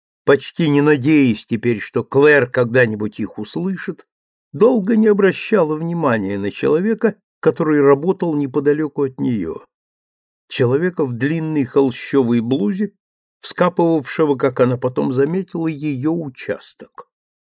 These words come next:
Тесс решила, что его прислал сюда на подмогу отец. Только когда он подошел ближе к ней, она разглядела его. Иногда дым разделял их,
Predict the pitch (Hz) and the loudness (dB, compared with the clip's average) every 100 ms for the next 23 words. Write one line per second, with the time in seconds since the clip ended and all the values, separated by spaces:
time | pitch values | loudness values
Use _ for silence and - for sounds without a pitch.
0 | _ _ _ 175 196 - 214 180 - 254 | _ _ _ 0 0 0 -2 0 0 0
1 | 226 - 190 190 202 196 175 - 208 175 | 0 -2 -2 2 0 0 -2 2 2 2
2 | - 190 208 196 190 196 185 214 202 190 | -2 2 2 2 0 0 2 2 2 2
3 | 190 180 _ - - - - - _ _ | 0 -4 _ -20 -18 -16 -16 -18 _ _
4 | _ _ _ _ _ _ _ _ _ _ | _ _ _ _ _ _ _ _ _ _
5 | _ - 175 175 156 - 165 156 180 165 | _ 0 0 0 -6 -6 -4 0 0 0
6 | 139 170 160 147 185 160 143 165 214 147 | -2 -4 -2 -2 -2 -2 -2 -2 -2 -2
7 | 104 - 85 - - _ _ _ _ 139 | -6 -8 -10 -12 -16 _ _ _ _ 0
8 | 170 180 180 170 175 175 127 101 90 92 | 2 2 -2 -2 -4 -4 -4 -4 -6 -8
9 | 92 92 90 92 - _ _ _ _ _ | -10 -12 -12 -14 -20 _ _ _ _ _
10 | _ _ _ _ _ _ 135 156 143 165 | _ _ _ _ _ _ 4 4 4 2
11 | 160 147 180 143 120 131 120 117 127 117 | 2 2 -2 0 0 -2 -2 0 0 0
12 | 92 85 80 - | -2 -6 -12 -18